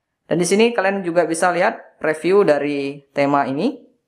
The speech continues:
Semuanya berubah ya. Termasuk juga aplikasi pesan itu akan tampil seperti layaknya iPhone ya.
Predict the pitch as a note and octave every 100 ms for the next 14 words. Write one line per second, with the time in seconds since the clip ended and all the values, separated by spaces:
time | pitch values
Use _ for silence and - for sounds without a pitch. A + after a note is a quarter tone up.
0 | _ _ _ _ _ _ _ _ _ _
1 | _ _ _ _ _ _ _ _ - -
2 | C#3+ C#3 D#3+ F3 D3+ D#3 F#3 D3+ E3 -
3 | _ F3 F3+ A#3 G3 G3 A3+ F3 F3 F3
4 | E3 E3 D#3+ D#3+ E3 D#3+ G3+ D#3 E3 D#3+
5 | D3+ D3+ D3 C#3 - F#3 F#3 - - D3
6 | C#3+ C#3 - D3 C#3+ C3+ - F#3 C#3+ E3+